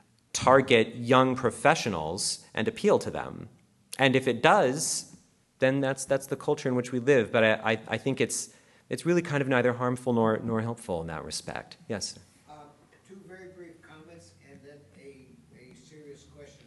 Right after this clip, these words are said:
Speaker 2: on how it got started. Uh, the brief comments are, number one, seek and you shall find. And apparently there's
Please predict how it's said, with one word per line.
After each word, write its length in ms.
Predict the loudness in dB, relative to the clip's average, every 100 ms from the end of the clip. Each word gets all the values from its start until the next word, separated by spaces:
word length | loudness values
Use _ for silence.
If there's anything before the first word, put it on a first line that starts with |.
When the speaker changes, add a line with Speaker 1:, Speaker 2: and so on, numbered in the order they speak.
| -20
Speaker 2:
on 80 | -20
how 80 | -20
it 80 | -20
got 160 | -20 -20
started. 400 | -20 -20 -20 -20 _ _ _ _ _
Uh, 160 | -20 -20 -20
the 80 | -20
brief 240 | -20 -20 -20
comments 400 | -20 -20 -20 -20
are, 160 | -20 -20 -20
number 240 | -20 -20 -20
one, 160 | -20 -20 _
seek 480 | _ -20 -20 -20 -20 _
and 80 | -20
you 80 | -20 -20
shall 240 | -20 -20 -20
find. 320 | _ -20 -20 -20 _ _ _ _
And 240 | -20 -20 -20 _ _
apparently 480 | -20 -20 -20 -20 -20
there's 240 | -20 -20